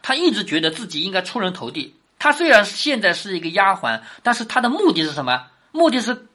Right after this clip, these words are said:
嫁给贾宝玉啊，不做老婆做小妾啊，是不是啊？他就这个目的嘛，所以他一直峥嵘夸耀之心，他一直想上去。可是现在他灰心了，为什么灰心啊？我就算上去又怎么样？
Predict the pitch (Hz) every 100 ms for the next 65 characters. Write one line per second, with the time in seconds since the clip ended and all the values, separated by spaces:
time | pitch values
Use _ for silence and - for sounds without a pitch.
0 | _ 285 208 170 170 143 135 131 - _
1 | _ _ _ _ - 320 320 330 202 233
2 | 226 127 - 202 175 - _ - 240 226
3 | 214 - _ _ - 320 339 - 262 247
4 | 277 156 135 113 - - - 269 269 -
5 | 262 311 202 185 185 _ _ _ 381 381
6 | 359 185 185 - 247 254 190 175 170 180
7 | 214 294 320 - 165 - 320 214 123 -
8 | - - 185 185 190 208 156 156 - 196
9 | 180 190 147 175 214 139 123 131 135 113
10 | - - - - 285 370 359 320 349 254
11 | 180 156 117 120 110